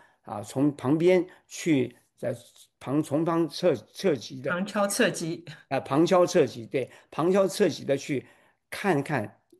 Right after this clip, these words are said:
Speaker 1: 理解他讲的是不是属实。因为你如果碰到一个公司，像我刚刚讲的，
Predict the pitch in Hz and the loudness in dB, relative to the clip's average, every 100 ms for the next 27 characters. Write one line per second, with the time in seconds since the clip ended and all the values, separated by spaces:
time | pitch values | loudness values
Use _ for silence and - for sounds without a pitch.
0 | _ - 127 160 147 110 - _ _ _ | _ -4 -2 -2 -2 -6 -8 _ _ _
1 | - 170 160 - 185 87 - 180 139 120 | -6 -4 -2 -4 -6 -8 -4 -2 -2 -6
2 | 120 104 - - - 107 - - - - | -8 -12 -16 -16 -14 -12 -12 -10 -12 -16
3 | - - _ _ - 185 240 226 156 143 | -20 -20 _ _ -2 2 4 4 2 0
4 | 127 123 151 247 202 - - 185 160 156 | -2 2 2 2 2 0 -2 -2 0 -2
5 | 147 131 143 135 127 131 117 165 120 107 | -4 -6 -6 -8 -8 -12 -6 -6 -6 -8
6 | 113 120 113 - - - | -10 -10 -10 -10 -12 -16